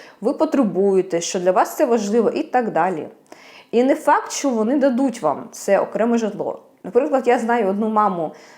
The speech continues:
з особливою дитиною, хлопчику десь одинадцять років, я не знаю точно діагноз, але хлопчик не розмовляє, поводить себе дуже агресивно, тобто, м,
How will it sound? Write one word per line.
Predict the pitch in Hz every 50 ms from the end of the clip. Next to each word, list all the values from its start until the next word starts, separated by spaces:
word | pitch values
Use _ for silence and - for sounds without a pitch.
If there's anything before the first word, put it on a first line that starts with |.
| - _ -
з | 180 180
особливою | 196 202 - 214 196 180 196 208 180 180 170
дитиною, | 170 185 185 190 254 311 440 453 403 359 294 240 196 - - - - - _ _ _ _ _ _ _ _ _ _ _ - - 185 220 196 -
хлопчику | - 208 190 180 - - 208 - 170
десь | 160 160 160 160 -
одинадцять | 175 196 175 175 170 170 - 160 151 -
років, | 214 254 427 427 381 302 269 - - - - - - - - _ -
я | 175 180 202
не | 214 240
знаю | 240 226 202 175 170 -
точно | 180 180 - - 190
діагноз, | 180 185 202 - 392 427 349 - -
але | - 196 196 190
хлопчик | 196 - 196 202 202 196 - - - 160 - -
не | 180 202 196 185
розмовляє, | 185 185 190 185 185 185 202 226 277 359 381 349 294 262 226 202 180 170
поводить | 170 - 185 196 208 202 190 170 175
себе | - 170 165 165 160 151 - - - - - 165
дуже | 175 165 165 156
агресивно, | 160 160 196 196 196 - - 320 392 403 370 349 320 294 269 247 - - - - - _ _ _
тобто, | - 185 185 - - - 180 175
м, | 170 165 - - 156 156 160 156 156 -